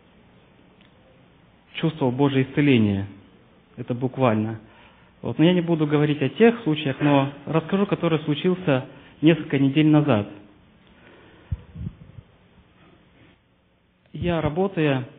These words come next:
раздробил чашку колена. Это кто работает на коленках, те знают, что это такое. Или, я даже не знаю, это чашка или что, но, э, я не могу это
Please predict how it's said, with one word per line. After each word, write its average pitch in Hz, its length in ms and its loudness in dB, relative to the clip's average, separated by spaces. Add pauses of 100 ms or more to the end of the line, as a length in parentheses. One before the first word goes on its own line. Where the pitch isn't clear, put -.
(960)
раздробил 147 680 -2
чашку 151 320 -6
колена. 117 520 -4 (380)
Это 143 320 -8 (160)
кто 175 120 0
работает 151 340 0
на 127 100 -4
коленках, 151 520 -8 (360)
те 139 120 -8
знают, 131 240 -8
что 143 100 -12
это 135 140 -16
такое. 113 460 -10 (1040)
Или, 160 440 -2 (160)
я 160 140 -4
даже 175 180 -6
не 180 80 -4
знаю, 165 200 -6
это 143 140 -10
чашка 165 420 -8
или 131 120 -8
что, 180 260 -10
но, 151 220 -4 (760)
э, 135 320 -4 (1800)
я 170 100 0
не 190 80 0
могу 170 200 -2
это 117 360 -6